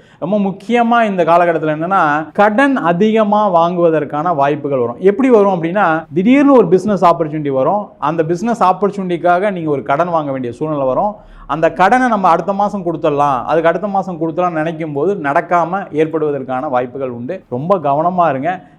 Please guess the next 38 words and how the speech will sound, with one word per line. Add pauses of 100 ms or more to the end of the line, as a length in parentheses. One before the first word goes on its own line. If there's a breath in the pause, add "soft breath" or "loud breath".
(140)
தேவைக்கு
கடன்
வாங்குறது
தப்பு
கிடையாது.
அதே
மாதிரி,
அந்த
கடனை
வாங்குனீங்க
அப்படின்னா, (260 loud breath)
எதுக்காக
வாங்குனீங்களோ
அதை
பயன்படுத்துறதுக்கு
பாருங்க.
நிறைய
கும்பராசி
என்பது
இப்ப
லாஸ்ட் (100)
ஒரு
ஆறு
மாசமா
சொல்றது
என்னன்னா,
"நான்
கடன்
வாங்கினேன், (260 loud breath)
கடைசியில
எந்த
தேவைக்கு
வாங்கணும்
அதை
த-,
பயன்படுத்தாம
வேற
எதுக்கோ